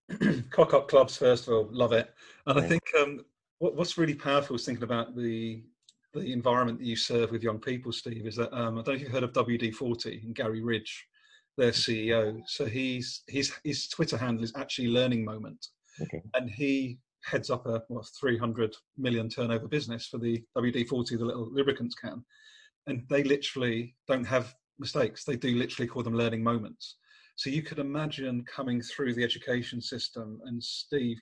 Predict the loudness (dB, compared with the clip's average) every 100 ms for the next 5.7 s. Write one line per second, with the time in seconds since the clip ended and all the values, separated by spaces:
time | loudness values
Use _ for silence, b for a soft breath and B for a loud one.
0 | -6 -2 -2 -4 -20 _ _ _ 4 6
1 | 6 4 2 4 4 4 2 0 0 -2
2 | -2 -4 -4 -4 -4 -2 0 0 0 -2
3 | -6 _ _ _ -4 -2 0 0 2 2
4 | 2 0 -6 -10 -10 -6 -4 0 0 0
5 | -4 -2 -2 0 0 2 0